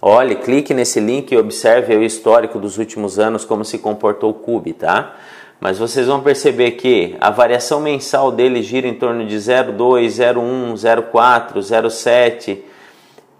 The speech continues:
Entretanto, no mês de junho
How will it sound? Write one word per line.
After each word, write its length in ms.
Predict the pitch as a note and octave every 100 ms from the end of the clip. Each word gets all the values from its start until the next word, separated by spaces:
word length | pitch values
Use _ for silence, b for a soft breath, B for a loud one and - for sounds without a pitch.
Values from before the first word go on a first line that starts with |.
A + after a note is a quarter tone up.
| _ _ _
Entretanto, 1040 | - E3+ G#3 G3+ C#3 C3 C3 B2 B2+ B2+ C3+
no 100 | A#2+
mês 320 | A#2 A2 G#2+
de 120 | A#2
junho 680 | G#2+ C3 D#3 D3+ D3 C#3+ C#3